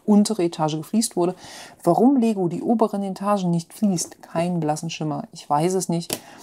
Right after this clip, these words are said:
Und wie gesagt, das hier ist zumindest komplett rundherum gestaltet. Und das ist schon echt was wert, wenn man in die,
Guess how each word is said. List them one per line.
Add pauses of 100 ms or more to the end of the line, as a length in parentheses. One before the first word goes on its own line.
(380)
Und (640)
wie
gesagt,
das
hier
ist
zumindest (300)
komplett (140)
rundherum (100)
gestaltet.
Und
das
ist
schon (200)
echt
was
wert,
wenn
man
in
die,